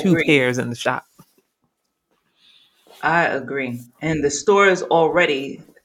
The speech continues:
Speaker 2: don't buy more than one or two of the big feet sizes. So I'm definitely looking at you with a side eye if you ask me anything about shoes. So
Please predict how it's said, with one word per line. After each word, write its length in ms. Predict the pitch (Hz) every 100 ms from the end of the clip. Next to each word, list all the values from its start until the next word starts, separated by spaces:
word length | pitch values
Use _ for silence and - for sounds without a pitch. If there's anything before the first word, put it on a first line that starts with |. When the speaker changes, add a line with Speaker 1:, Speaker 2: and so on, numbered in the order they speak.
| - 123
Speaker 2:
don't 400 | 156 151 139 - 135
buy 260 | 147 135
more 260 | 139 147 143
than 280 | 139 131 131
one 440 | 139 131 131 - _ -
or 140 | 131
two 300 | 131 - 151 123
of 140 | -
the 60 | 123
big 200 | 139 -
feet 260 | 143 123
sizes. 540 | - 147 123 117 120 -
So 360 | 143 127 123 - _ _ _ _ _
I'm 320 | 143 156 123 -
definitely 840 | 175 214 160 139 131 139 131 127 _ _ _ _
looking 260 | 147 156 143
at 160 | 135
you 100 | 180
with 140 | 151 127
a 40 |
side 340 | - 139 131
eye 200 | 123 123
if 60 | 120
you 120 | 135
ask 220 | 123 131
me 140 | 127 120
anything 300 | 143 147 143
about 280 | 127 131 131
shoes. 520 | - 127 117 120 - _ _ _ _ - _ _ _ _ _
So 680 | - - 262 240 226 214 -